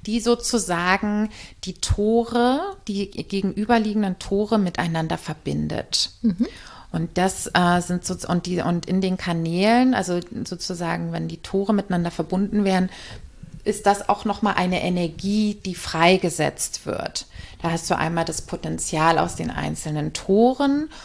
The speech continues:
Speaker 1: und dann hast du aber auch noch mal diese Energie, die durch den Kanal durchfließt, na, und die dann sozusagen die Zentren miteinander verbindet.
Speaker 2: Mhm,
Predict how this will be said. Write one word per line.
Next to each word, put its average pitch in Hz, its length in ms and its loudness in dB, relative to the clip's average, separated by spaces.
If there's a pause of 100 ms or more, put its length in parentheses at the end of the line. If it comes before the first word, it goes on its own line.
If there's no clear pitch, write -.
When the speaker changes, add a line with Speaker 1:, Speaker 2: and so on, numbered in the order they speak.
(220)
Speaker 1:
und 170 180 -8
dann 185 240 4
hast 214 240 0
du 208 60 0
aber 190 300 4
auch 180 180 0
noch 202 220 -4
mal 180 420 0
diese 180 280 -6
Energie, 170 680 -2
die 175 240 -6
durch 170 400 -2
den 160 240 -2
Kanal 151 720 2 (180)
durchfließt, - 1080 -2
na, - 200 -2 (140)
und 156 260 -2
die 170 160 -4
dann 160 220 4
sozusagen 151 560 -2
die 147 140 -6
Zentren 156 540 0
miteinander 156 480 -6
verbindet. 147 920 -2 (160)
Speaker 2:
Mhm, 175 340 4